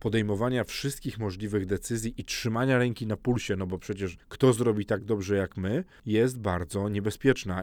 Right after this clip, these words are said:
i trudno sobie z nią często poradzić. Kolejną rzeczą są procedury. W firmie powinniśmy mieć opisane w procedury i w schematy działania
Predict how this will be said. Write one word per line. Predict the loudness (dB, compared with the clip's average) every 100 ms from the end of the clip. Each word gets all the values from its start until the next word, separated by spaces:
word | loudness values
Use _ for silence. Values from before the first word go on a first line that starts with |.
| -4
i | -6 -6 -6
trudno | 4 6 6 2 0
sobie | -2 -2 -2
z | -2
nią | -6
często | -6 -8 -6 -8
poradzić. | -2 0 2 0 -10 -20 -20 -10
Kolejną | 0 0 2 0
rzeczą | 0 -2 -4 -6 -10 -16 _ _ _
są | -16 -10 -6 -6 -8
procedury. | -6 -4 -2 0 -2 -8 _
W | -20
firmie | -14 -2 2 2 0 -2 -6 -14 -10
powinniśmy | -6 -4 -2 -4 -4 -6
mieć | -2 -2 -4 -8 -16 -10
opisane | -10 -8 -10 -2 -2 0 -2
w | -4
procedury | -4 -2 -2 -2 0 -2 -4 -8 -16 -12
i | -8 -4 -4 -4 -6
w |
schematy | -8 -4 -2 -2 -2 -4
działania | 0 0 0 -2 -6 -10